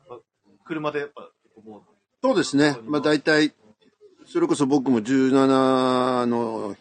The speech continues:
Speaker 2: 日にアルバカーキに入って、そこから、あとは陸路でサンタフェに行って、
Speaker 1: はい。
Speaker 2: で、サンタフェからギャロップに行って、ギャロッからホピの、
Speaker 1: うん。
Speaker 2: いわゆるリザベーションという居留区に行って、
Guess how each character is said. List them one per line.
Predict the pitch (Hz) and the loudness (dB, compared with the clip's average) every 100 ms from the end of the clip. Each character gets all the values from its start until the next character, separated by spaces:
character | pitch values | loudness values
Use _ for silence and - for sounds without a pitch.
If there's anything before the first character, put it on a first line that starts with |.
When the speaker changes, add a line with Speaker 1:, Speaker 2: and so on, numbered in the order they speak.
| 117 | -10
Speaker 2:
日 | 123 | -6
に | 180 220 208 - _ | -2 2 2 0 _
ア | - | -10
ル | 117 | -4
バ | 113 113 | -4 -4
カ | 117 113 | -4 -6
ー | |
キ | 95 92 | -8 -14
に | 90 | -12
入 | 95 95 | -10 -12
っ | - - | -14 -16
て、 | 123 | -12
そ | 123 | -12
こ | - | -10
か | - 117 | -4 -2
ら、 | 113 98 _ _ - | 0 -2 _ _ -20
あ | |
と | - 101 | -14 -12
は | |
陸 | 101 - 101 | -12 -14 -16
路 | 87 | -18
で | 87 | -18
サ | - 107 | -10 -8
ン | 101 | -6
タ | 92 | -8
フ | 95 | -10
ェ | |
に | 90 90 | -10 -12
行 | |
っ | - _ | -18 _
て、 | 156 | -12
Speaker 1:
は | 170 | -12
い。 | - 107 98 90 _ _ _ - | -14 -20 -20 _ _ _ _ -12
Speaker 2:
で、 | 160 | -2
サ | 156 151 | 0 2
ン | 147 135 | 0 -4
タ | 151 147 | -6 -2
フ | 143 | -2
ェ | 139 | -2
か | 143 | 0
ら | 135 127 | 0 2
ギ | 131 | 4
ャ | |
ロ | 117 98 | 4 0
ッ | _ - | _ -20
プ | |
に | 92 98 | -18 -16
行 | 92 | -20
っ | _ _ | _ _
て、 | 147 | -6
ギ | 131 | 0
ャ | 135 | 2
ロ | 127 | 2
ッ | 104 - _ | -2 -8 _
か | 127 | -6
ら | 123 98 | -4 -4
ホ | 113 | -8
ピ | - 104 | -12 -12
の、 | 92 - - _ | -12 -16 -20 _
Speaker 1:
う | 110 | -20
ん。 | 92 107 | -20 -14
Speaker 2:
い | |
わ | 98 | -12
ゆ | 95 | -12
る | 98 | -12
リ | 107 | -6
ザ | 110 98 | -6 -4
ベ | 101 | -8
ー | |
シ | 87 | -8
ョ | 92 | -12
ン | |
と | - | -16
い | 90 | -20
う | |
居 | - 113 | -8 -6
留 | 101 95 | -4 -6
区 | - | -10
に | 87 | -20
行 | 87 | -20
っ | _ _ | _ _
て、 | 107 95 | -12 -12